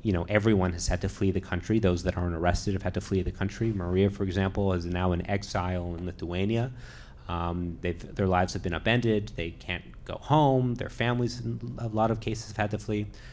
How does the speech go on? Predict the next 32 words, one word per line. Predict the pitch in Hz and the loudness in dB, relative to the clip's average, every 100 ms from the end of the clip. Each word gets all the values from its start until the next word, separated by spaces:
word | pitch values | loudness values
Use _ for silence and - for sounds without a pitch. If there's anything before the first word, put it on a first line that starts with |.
| - - | -16 -8
So | - 123 117 | 2 4 6
it's, | 113 - - - - | 4 -2 -10 -14 -6
uh, | 110 101 98 101 98 98 - - - - - - 123 | 2 4 4 4 2 0 -4 -12 -12 -12 -14 -12 0
really | 120 123 | 2 4
challenging | 113 113 107 104 92 | 2 0 0 0 -2
for | - | -2
those | 98 95 90 | 0 0 -2
people. | - 87 - - - - | -8 -10 -12 -14 -16 -12
But | 196 196 | -10 -10
for | - 120 | -4 2
us, | 127 117 - - 87 | 4 2 -2 -6 -8
y-, | 90 92 | -10 -10
you | 104 107 | -4 0
know, | 98 90 87 - - - - | 2 0 -4 -12 -16 -12 -2
I | 110 | 2
made | 120 117 | 4 4
this | 107 - | 0 -2
film. | 98 90 90 92 - - - - - - | 0 0 0 -4 -8 -14 -16 -16 -16 -18
Y-, | - 110 107 - - | -16 -14 -14 -14 -12
y-, | 123 - | -12 -2
you | 107 | 0
know, | 107 131 | 2 2
it | 127 | 2
has | - 117 107 101 95 - - - - - | 2 4 6 4 2 -6 -10 -16 -14 0
blown | 113 113 117 | 6 8 8
up | 113 | 6
my | 107 98 | 2 2
life | 95 98 | 2 0
in | 101 | -4
such | - 101 | -6 -6
extraordinary | - - - 95 92 87 85 | -6 -6 -2 0 0 -2 -2
ways. | 85 80 - - - | -2 -4 -8 -12 -12